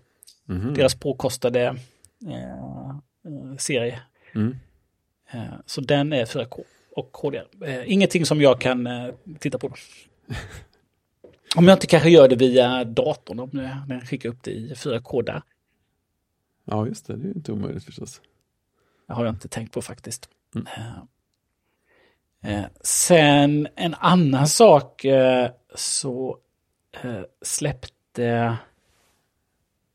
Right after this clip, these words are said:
Speaker 2: eh, eh, Matt, jag vet inte vad,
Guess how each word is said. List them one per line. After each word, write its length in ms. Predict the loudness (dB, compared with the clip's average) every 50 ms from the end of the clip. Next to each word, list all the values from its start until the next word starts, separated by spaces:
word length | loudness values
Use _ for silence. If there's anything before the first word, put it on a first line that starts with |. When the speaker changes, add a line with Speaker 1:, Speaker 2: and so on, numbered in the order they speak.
| _ _ _ _ _ _ -14
Speaker 2:
eh, 340 | -12 -10 -8 -8 -8 -8 -10 -12 -14 _ _ _ _ _ _ _ _ _ _ _ _ _ _ _ _ _ _ _ _ _ _ _ _ _ _ _ _ _ _ _ _ _ _ _ _ _ _ _ _ _ _
eh, 200 | -14 -14 -12 -12
Matt, 880 | -10 -6 -2 0 0 0 0 -4 -10 _ _ _ _ -10 -8 -8 -8 -12 -16
jag 60 | -14
vet 100 | -8 -8
inte 120 | -8 -6 -6
vad, 100 | -6